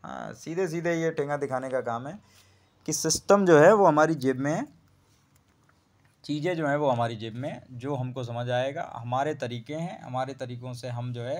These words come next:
एडमिशन ले लेंगे। रही बात कि जो डिजर्विंग लोग हैं, तो भाई डिजर्विंग लोग तो हमेशा ही पिसते हैं, उसमें तो कोई बड़ी चीज़ है नहीं। भाई जो डिजर्व करता है वही ना परेशान होता है, जो डिजर्व नहीं करता उसको क्या परेशानी, वो तो गलत तरीके अपनाता है।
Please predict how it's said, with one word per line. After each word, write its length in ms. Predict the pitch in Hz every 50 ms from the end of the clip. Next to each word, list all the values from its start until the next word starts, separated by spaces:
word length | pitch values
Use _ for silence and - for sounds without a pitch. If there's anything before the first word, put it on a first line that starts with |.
| -
एडमिशन 380 | - 127 113 120 113 - 131 127
ले 120 | 120 117
लेंगे। 360 | 113 113 123 135 143 160 202 233 _ _ _ _ _ _ _ _ _ -
रही 340 | 127 127 139 147 175 208
बात 240 | 202 208 202 208 202 -
कि 100 | 208 196
जो 100 | 196 190
डिजर्विंग 500 | 165 160 156 151 170 170 170 196 190 185
लोग 240 | 175 180 190 180
हैं, 220 | 180 165 143 120 104
तो 80 | -
भाई 140 | 120 123 135 131
डिजर्विंग 440 | 127 123 117 131 127 127 135 131
लोग 260 | 123 123 120 117 120 -
तो 80 | 123
हमेशा 260 | 113 123 143 147 185
ही 60 | 202 196
पिसते 360 | - 208 208 - - - 214
हैं, 200 | 208 202 170 - _ _ _ _ _ _ _ _ _ _ _ _ _ _
उसमें 240 | 139 139 151 160 151
तो 80 | 151 135
कोई 120 | 147 135
बड़ी 200 | 123 131 127 127
चीज़ 200 | 123 123 120 117
है 120 | 131 143 165
नहीं। 200 | 175 180 175 170 165 - _ _ _ _ _ _ _ _ _ _ _
भाई 120 | 135 143 156
जो 100 | 170 165
डिजर्व 340 | 131 135 120 131 165 170 165
करता 340 | 160 151 131 123 123 143 143
है 140 | 143 175 185
वही 160 | 180 180 208
ना 60 | 233
परेशान 420 | 220 196 180 165 147 127 139 131 123
होता 260 | 120 113 135 139 123
है, 100 | 107 98 - - _ _ _ _ _ _ _ _ -
जो 180 | 120 123 165
डिजर्व 320 | 180 156 139 131 175 190 185
नहीं 160 | 196 214 220
करता 280 | 202 202 196 - 196 196
उसको 300 | 202 202 208 - 254 240
क्या 100 | 220 202
परेशानी, 460 | 160 156 139 123 117 120 110 107 110 -
वो 100 | 117 139
तो 100 | 139 170
गलत 240 | 151 165 175 175 165
तरीके 220 | 180 175 175 170 185
अपनाता 380 | 175 180 190 185 180 - 185
है। 240 | 165 - _ _